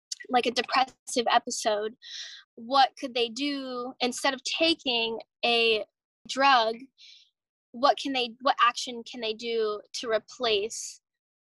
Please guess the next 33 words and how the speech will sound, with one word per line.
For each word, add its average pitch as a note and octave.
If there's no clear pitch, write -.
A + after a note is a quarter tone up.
where C4
they A#3+
would B3
have A3+
taken A3+
that G#3
drug? -
Um, A3+
and A#3
that G#3+
could A#3
be G#3+
doing D4
yoga G#3+
to, A3+
um, G#3+
in-, A#3+
increase A#3+
blood A#3+
flow G#3
and A3+
to -
reduce A#3+
stress, A3+
or A#3
doing A#3
meditation. A#3
There's B3
so -
many B3+
different A3+
things A3+
out A#3